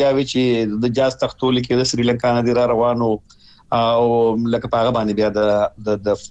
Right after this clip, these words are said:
د جاز تختېدو مقدمه واچوله، لرې کړه، بیجت یې کړه، په اټک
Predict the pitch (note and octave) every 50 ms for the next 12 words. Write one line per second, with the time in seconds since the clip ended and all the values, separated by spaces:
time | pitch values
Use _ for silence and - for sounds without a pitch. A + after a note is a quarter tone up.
0 | - A#2 G#2+ G#2+ G#2 B2 A#2+ A#2 A2 G#2+ A2+ A#2 - - A#2 A2 A2+ C#3 C#3 C3+
1 | C3 C3 B2 B2+ C3+ B2 C#3 F3+ G3 F#3 D#3+ B2+ - C#3 C3 C3 C3 C3 B2+ A#2
2 | A2+ C3+ D#3+ D#3+ D3+ C3+ - - C3+ B2+ B2+ B2 A2+ G2 - F#2+ C3+ D3 - D3+
3 | C#3+ C#3 - C3+ B2+ B2 B2 A#2+ - - G#2 G#2 G#2+ G#2 G#2+ - A#2+ - - C3